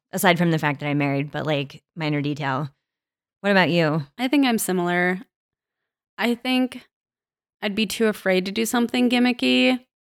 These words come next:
Speaker 2: but I also would wanna have something in my head because if I left it,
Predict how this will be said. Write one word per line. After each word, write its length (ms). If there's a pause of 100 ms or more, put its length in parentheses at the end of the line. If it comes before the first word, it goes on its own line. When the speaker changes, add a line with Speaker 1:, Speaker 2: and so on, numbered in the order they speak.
(800)
Speaker 2:
but 100
I 200
also 320
would 80
wanna 240
have 160
something 380
in 100
my 160
head 380
because 280
if 140
I 100
left 360
it, 280